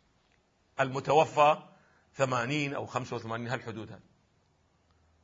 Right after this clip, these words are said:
سيرة ابن إسحاق على من معتمد؟ معتمد على شخصيتين أمويتين بامتياز مولانا. فاللي كاتب سيرة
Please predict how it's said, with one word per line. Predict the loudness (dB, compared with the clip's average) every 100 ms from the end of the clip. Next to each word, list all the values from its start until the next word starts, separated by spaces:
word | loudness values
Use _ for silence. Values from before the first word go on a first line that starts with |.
| _ _ _ _
سيرة | -18 -6 -4 -2 -4
ابن | -4 -4
إسحاق | -6 -10 6 8 8 6 0 6
على | 8 8
من | 6
معتمد؟ | 2 -2 -4 -4 -4 -8 -12 _ -20 -12
معتمد | -4 -2 -2 0 0 0
على | 2 6 6
شخصيتين | 4 0 -2 -4 -10 -8 -8 -6 -6 -6 0 0 0 -4 -6 -8 -6 -4
أمويتين | 2 2 2 -4 -2 -4 -2 -4 -4
بامتياز | -6 -8 -10 -10 -10 -14
مولانا. | -20 -20 _ _ _ _ _ _ _ _ _ _ _ _ _ _ _
فاللي | -12 -8 -6 -8
كاتب | 0 10 10 10 -2 -10 -20 _ _ _
سيرة | -18 -16 -10 -4 -2 -2 -4